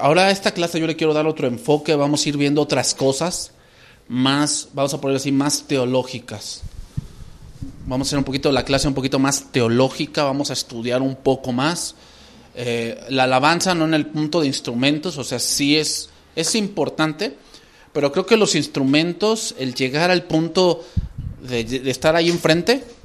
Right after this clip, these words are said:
es como que el último punto de un gran camino que vamos a recorrer.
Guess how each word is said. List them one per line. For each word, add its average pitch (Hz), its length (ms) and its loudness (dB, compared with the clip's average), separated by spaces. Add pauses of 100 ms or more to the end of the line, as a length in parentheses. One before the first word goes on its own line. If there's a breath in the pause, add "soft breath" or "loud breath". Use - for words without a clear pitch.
(1000)
es 156 200 4
como 196 280 2
que 151 100 2
el 143 80 2
último 165 460 0
punto 160 340 -2
de 156 80 2
un 156 160 2
gran 160 300 4
camino 143 580 -2
que 123 80 -6
vamos 123 380 -2
a - 20 -6
recorrer. 110 460 -2